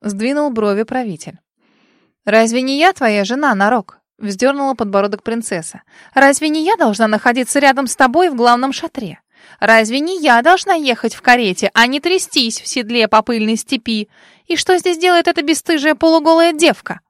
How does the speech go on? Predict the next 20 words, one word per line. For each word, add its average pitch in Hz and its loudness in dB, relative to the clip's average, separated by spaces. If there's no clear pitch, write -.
Нарок 196 -2
медленно 262 -4
поднялся 226 -6
и 247 -8
неторопливо 208 -4
подошёл 190 -4
к - -14
Мирен. 165 -8
"Мне 226 -2
сказали 285 0
правду. 180 -2
Ты 269 -6
слишком 240 -4
шумная, 202 -4
капризная 196 -2
и 214 -6
глупая. 196 -8
Но 202 -2
это 190 -4
поправимо". 202 -8